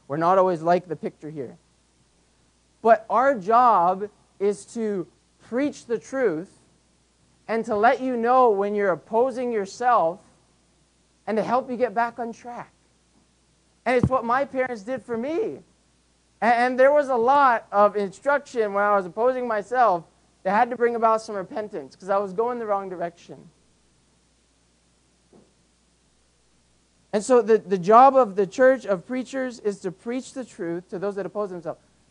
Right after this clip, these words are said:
This includes lost people. Everyone who has not believed on the Lord Jesus Christ is opposing themselves.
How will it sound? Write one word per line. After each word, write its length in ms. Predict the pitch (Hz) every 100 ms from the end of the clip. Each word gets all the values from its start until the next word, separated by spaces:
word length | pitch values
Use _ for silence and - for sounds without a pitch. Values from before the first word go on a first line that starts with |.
| _
This 160 | 226 247
includes 340 | 254 254 233
lost 400 | 196 196 202 -
people. 460 | - 202 160 143 - _ _ _ _
Everyone 380 | 208 240 269 254
who 100 | 226
has 280 | 208 208 226
not 200 | 233 196
believed 460 | 196 185 214 202 170
on 140 | 185
the 60 | 170
Lord 240 | 190 196
Jesus 340 | 185 185 175
Christ 400 | - 214 196 185 185
is 120 | 165
opposing 600 | 156 - 233 226 240 214
themselves. 640 | 175 - 185 170 147 120